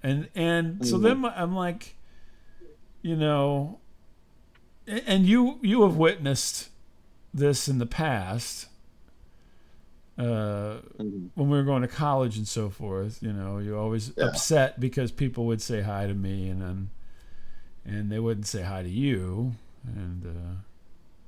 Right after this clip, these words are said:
Speaker 1: I didn't really know who they were, but, you know.
Speaker 2: It's rude. It's rude.
Speaker 1: Well,
Speaker 2: Thank you.
Speaker 1: they
Speaker 2: It's
Speaker 1: know, they,
Speaker 2: rude.
Speaker 1: they knew me.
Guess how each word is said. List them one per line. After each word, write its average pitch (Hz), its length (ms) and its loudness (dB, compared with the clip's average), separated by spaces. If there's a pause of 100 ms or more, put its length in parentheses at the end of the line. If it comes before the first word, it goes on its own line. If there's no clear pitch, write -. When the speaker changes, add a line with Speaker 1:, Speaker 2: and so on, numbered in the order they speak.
(120)
Speaker 1:
I 117 100 0
didn't 113 200 0
really 101 160 -2
know 101 140 -2
who 101 100 -2
they 92 120 -4
were, 92 360 -2
but, 90 240 -6 (100)
you 98 80 -6
know. 92 260 -8 (760)
Speaker 2:
It's 165 180 4
rude. 185 500 10 (340)
It's 151 200 4
rude. 185 420 10
Speaker 1:
Well, 196 260 8 (200)
Speaker 2:
Thank - 40 6
you. - 60 6
Speaker 1:
they 165 100 6
Speaker 2:
It's 170 80 2
Speaker 1:
know, 277 280 6
they, 151 180 10
Speaker 2:
rude. 143 140 0
Speaker 1:
they 254 240 6
knew 220 260 8
me. 139 680 2